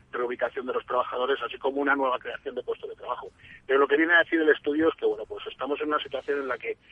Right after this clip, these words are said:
ahora mismo ya se venden más robots que nunca, eh, cerca de trescientos mil al año. España además tiene por encima de la media internacional una cantidad de robots, eh, eh, encomiable y que es la cuarta de Europa. Eh,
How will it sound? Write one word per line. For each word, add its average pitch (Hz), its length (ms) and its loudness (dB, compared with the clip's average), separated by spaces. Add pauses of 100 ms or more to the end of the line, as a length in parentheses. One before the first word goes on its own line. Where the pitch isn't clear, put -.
(140)
ahora 135 220 4
mismo 139 220 0
ya 135 220 4
se 117 100 -4
venden 131 300 -2
más 120 120 -2
robots 113 260 -2
que - 100 -8
nunca, 151 380 0 (280)
eh, 107 240 -6
cerca 131 240 -2
de 120 80 0
trescientos 120 560 -4
mil 123 160 -4
al 117 100 2
año. 165 280 2
España 127 380 -4
además 123 300 -4
tiene 127 320 -6 (360)
por 131 160 4
encima 156 420 2
de 139 60 6
la 131 120 4
media 131 280 0
internacional 120 760 0
una 123 180 -4
cantidad 120 300 -4
de 117 60 -2
robots, 117 300 0
eh, 113 280 -2 (320)
eh, - 240 4
encomiable 156 760 2 (240)
y 120 120 -12
que 113 200 -6
es 113 80 -8
la 131 140 4
cuarta 139 340 4
de - 60 -6
Europa. 143 360 6 (320)
Eh, - 300 -4